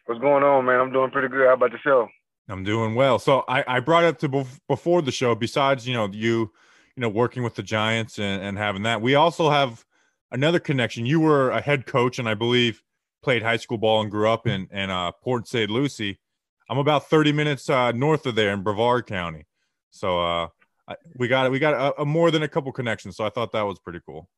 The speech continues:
Speaker 1: Yeah, I coached at, uh, you know, Port Saint Lucie, in Port Saint Lucie. I'm from Fort Pierce, so that's a little closer to you. But, uh,
Speaker 2: Okay.
Speaker 1: uh,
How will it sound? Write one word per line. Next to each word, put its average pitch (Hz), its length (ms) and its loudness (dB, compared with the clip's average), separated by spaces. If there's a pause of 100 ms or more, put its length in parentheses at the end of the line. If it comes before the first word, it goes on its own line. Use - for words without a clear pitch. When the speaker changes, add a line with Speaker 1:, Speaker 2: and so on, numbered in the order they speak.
(800)
Speaker 1:
Yeah, 123 340 0
I 135 80 2
coached 180 320 -2
at, 123 120 -6
uh, 117 600 -2
you 120 60 -20
know, 117 200 -12
Port 131 220 -4
Saint 120 160 -6
Lucie, 113 480 -10 (100)
in 131 180 -2
Port 131 220 2
Saint 120 140 -2
Lucie. 113 280 -6
I'm 117 220 -2
from 127 260 2
Fort 117 240 -2
Pierce, 120 260 -6
so 113 80 -2
that's 117 120 0
a - 20 -16
little 120 200 -2
closer 107 340 -8
to 104 60 -10
you. 104 180 -10
But, 107 160 -6
uh, 104 460 -2
Speaker 2:
Okay. 87 320 -12 (640)
Speaker 1:
uh, 113 460 8